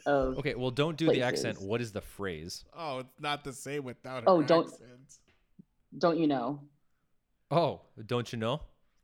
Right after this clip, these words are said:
Speaker 3: Yeah, now,
Speaker 2: Like that?
Speaker 3: now I want C K to do it.
Speaker 2: Did you
Speaker 1: No.
Speaker 2: uh, hold on, I gotta think of, like,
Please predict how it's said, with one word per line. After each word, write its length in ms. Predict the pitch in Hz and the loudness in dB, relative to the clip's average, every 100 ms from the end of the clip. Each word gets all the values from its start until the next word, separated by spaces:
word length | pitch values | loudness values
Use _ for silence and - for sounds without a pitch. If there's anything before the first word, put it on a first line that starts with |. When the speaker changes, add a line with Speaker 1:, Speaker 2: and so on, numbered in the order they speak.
| _ - | _ -10
Speaker 3:
Yeah, 340 | 175 147 98 | -4 -4 -4
now, 140 | 107 120 | -4 -2
Speaker 2:
Like 80 | 131 | 0
that? 280 | 107 - | 0 -2
Speaker 3:
now 160 | 135 131 | -2 0
I 40 | |
want 200 | 139 135 | 2 0
C 140 | - 190 | 0 0
K 140 | 160 | 0
to 100 | 110 | 0
do 120 | 107 | 0
it. 180 | 104 98 - _ _ _ _ _ - _ _ - 120 | -2 -4 -10 _ _ _ _ _ -20 _ _ -18 4
Speaker 2:
Did 100 | 247 | 8
you 40 | |
Speaker 1:
No. 320 | 247 185 208 - - 330 | 8 10 8 6 -8 -6
Speaker 2:
uh, 440 | 127 117 117 104 339 294 - - - - | 0 2 2 2 0 -2 -10 -20 -20 -6
hold 140 | 110 | -2
on, 60 | 107 | 0
I 40 | |
gotta 200 | 107 101 | 0 -2
think 240 | - 101 | -6 -8
of, 100 | 107 | -6
like, 340 | 92 87 - | -6 -8 -10